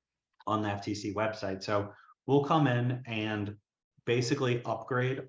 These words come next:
all of the software that's on the computer. And so the advantage for the clients, one, the financial, you don't have to pay for all those subscriptions. But two, coming back to that niching and having all of our clients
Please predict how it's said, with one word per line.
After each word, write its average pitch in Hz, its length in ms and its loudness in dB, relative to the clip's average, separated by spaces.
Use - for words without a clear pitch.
all 107 320 -2
of 107 340 -6
the 104 420 -2
software 120 560 -2
that's 113 220 -4
on 107 140 -2
the 104 80 -6
computer. 107 760 -2
And 107 120 -6
so 117 180 -2
the 113 120 0
advantage 123 320 4
for 143 60 2
the 135 80 6
clients, 117 480 0
one, 117 320 2
the 123 80 4
financial, 110 640 0
you 104 140 -2
don't 110 220 -2
have 110 180 -8
to 107 80 -6
pay 113 240 -6
for 120 100 -4
all 107 100 0
those 104 180 0
subscriptions. 131 800 -2
But 120 200 0
two, 160 360 4
coming 113 280 -2
back 110 260 0
to 117 100 0
that 110 280 0
niching 117 580 0
and 107 120 0
having 113 460 -2
all 110 300 -2
of 110 60 -2
our 104 220 2
clients 113 800 -2